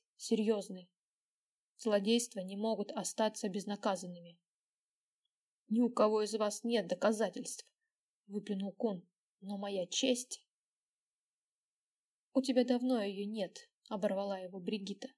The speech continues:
«Зато есть старый суд,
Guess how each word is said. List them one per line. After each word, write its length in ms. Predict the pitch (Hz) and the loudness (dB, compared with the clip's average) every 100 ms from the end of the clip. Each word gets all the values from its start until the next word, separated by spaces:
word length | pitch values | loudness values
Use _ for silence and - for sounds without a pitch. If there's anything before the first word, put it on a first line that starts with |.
| _ _ _ _ _ _ _ | _ _ _ _ _ _ _
«Зато 360 | 330 220 214 233 | -4 -2 0 2
есть 360 | 220 208 - - | 0 -2 -8 -8
старый 420 | - - 220 214 | -4 0 0 0
суд, 360 | 208 - 277 | 0 4 4